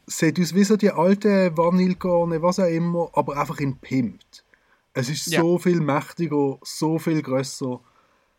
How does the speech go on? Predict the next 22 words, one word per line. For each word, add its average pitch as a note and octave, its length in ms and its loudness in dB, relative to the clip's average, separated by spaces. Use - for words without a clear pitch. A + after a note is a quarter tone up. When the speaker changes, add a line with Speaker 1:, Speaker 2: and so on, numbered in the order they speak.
Speaker 1:
Und, C3+ 580 -2
ähm, B2+ 520 -4
ah D#3+ 140 4
ja, F3 140 6
we-, D#3+ 260 -6
weißt D3 260 0
du, D#3 340 2
ähm, C3 840 -2
welche E3 220 4
politische F3+ 480 0
Figur E3 420 -2
Softeis F#3+ 840 -2
erfunden F#3+ 520 0
hat? - 340 -16
Miterfunden D#3+ 720 -6
hat? G2 140 -10
Mitentwickelt D#3 800 -6
Speaker 2:
Oh - 40 -20
nein. - 80 -20
Speaker 1:
hat? - 180 -20
Speaker 2:
Himmler? E3 500 0
Speaker 1:
Ähm, C#3+ 520 2